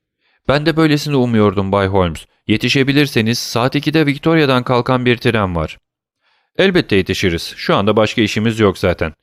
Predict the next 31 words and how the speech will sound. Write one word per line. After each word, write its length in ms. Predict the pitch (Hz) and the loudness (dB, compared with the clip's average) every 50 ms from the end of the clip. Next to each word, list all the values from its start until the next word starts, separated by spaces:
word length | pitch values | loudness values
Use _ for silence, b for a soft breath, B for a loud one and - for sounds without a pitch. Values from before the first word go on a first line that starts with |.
| _ _ _ _ _ | _ _ _ _ _
Bütün 240 | 110 113 - 185 185 | -2 0 0 2 2
enerjimi 480 | 180 156 131 110 104 95 101 104 120 131 | 2 2 2 0 -2 -2 -2 -4 -4 -4
sizin 340 | - 120 117 131 156 156 147 | -4 -4 -4 -4 -2 0 0
vakanıza 560 | 135 135 131 147 143 139 139 135 143 143 135 | 0 0 0 0 -2 -2 0 0 0 2 2
verebilirim. 540 | 139 127 127 123 117 107 92 87 80 78 - - _ _ _ _ _ | 2 2 2 2 2 0 0 0 -2 -4 -8 -12 _ _ _ _ _
Tabii 220 | - 190 180 190 | -2 0 2 0
Watson 420 | 175 - 160 175 175 - - 131 127 | 0 2 0 0 0 -2 -4 -2 0
da 120 | 127 113 | 0 0
bizimle 320 | 110 98 110 110 107 107 98 | 0 -2 -2 0 0 0 0
gelecek 500 | 104 98 95 95 87 101 92 - - _ _ _ | 0 0 0 0 0 -2 -2 -4 -6 _ _ _
ama 240 | - 143 139 107 90 | -4 -2 -2 0 0
başlamadan 520 | 95 101 107 - 147 143 143 127 113 110 110 | 0 -2 -2 -2 -2 0 0 0 0 0 0
önce 280 | 110 110 107 110 123 | 0 0 0 0 0
emin 360 | 120 - 135 143 156 175 170 | 0 0 0 -2 0 0 0
olmak 340 | 165 127 117 117 131 131 - | 2 2 2 2 0 -2 -2
istediğim 500 | 127 - - 120 110 120 127 131 131 123 | -6 -2 -2 -2 -2 0 -2 -2 0 0
birkaç 380 | 131 123 - - 127 113 - - | -2 -2 -2 -2 -4 -4 -4 -4
nokta 320 | 107 95 - - 95 85 | -6 -4 -2 -2 -2 -2
var. 220 | 82 76 - - _ _ _ _ _ _ _ _ - | -2 -4 -8 -12 _ _ _ _ _ _ _ _ 0
Bu 160 | 214 214 - | 0 0 0
talihsiz 560 | - 120 120 120 120 123 - - 165 156 - | -2 0 0 0 -2 -2 -2 -2 -2 -2 -2
hanımefendi 580 | 127 123 117 110 - 98 92 92 95 123 156 - _ _ _ _ | -2 -4 -2 -2 -2 -2 -2 0 0 -2 -2 -2 _ _ _ _
anladığım 460 | 120 123 139 147 151 147 160 156 135 | -4 -2 0 0 0 2 0 0 0
kadarıyla 520 | - 127 110 104 110 107 107 101 95 92 - | 0 0 2 2 2 2 2 2 0 0 -2
iki 220 | 113 - - - | -2 -4 -4 -2
çocuğu 440 | - 175 147 127 123 131 131 123 107 | 0 0 0 2 2 2 2 2 2
da, 200 | 101 90 85 - - _ _ _ - | 2 0 0 -2 -6 _ _ _ -2
yani 260 | 101 98 95 90 82 | -2 0 0 -2 -4
hem 260 | - 120 139 165 175 | -4 -4 -4 -4 -4
kendi 320 | - 165 151 156 165 170 | -2 -2 -2 0 0 0
bebeğine 480 | 160 151 120 117 107 104 101 120 143 | 0 2 2 2 2 2 2 2 0